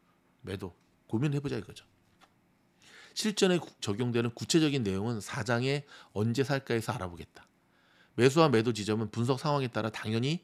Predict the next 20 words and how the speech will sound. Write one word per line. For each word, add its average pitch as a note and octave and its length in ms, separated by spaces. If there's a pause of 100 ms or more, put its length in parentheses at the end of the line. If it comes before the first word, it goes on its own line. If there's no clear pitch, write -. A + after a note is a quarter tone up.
(260)
달라질 F#2+ 500
수가 - 240
있다. - 320 (1700)
요, G2 140
요, G2+ 160
요 F2+ 140
그림은 G#2+ 340
연구 G2+ 220
많이 G2+ 220
하세요. G2+ 400 (300)
요것도. G2+ 440
그러니까 E3 240 (400)
지금 D#3+ 260
이걸 D#3 220
그냥 F#3 200
이렇게 G3 120
보고 C#3 220
끝내면 F3 320
안 F#2 100
되고 G2 500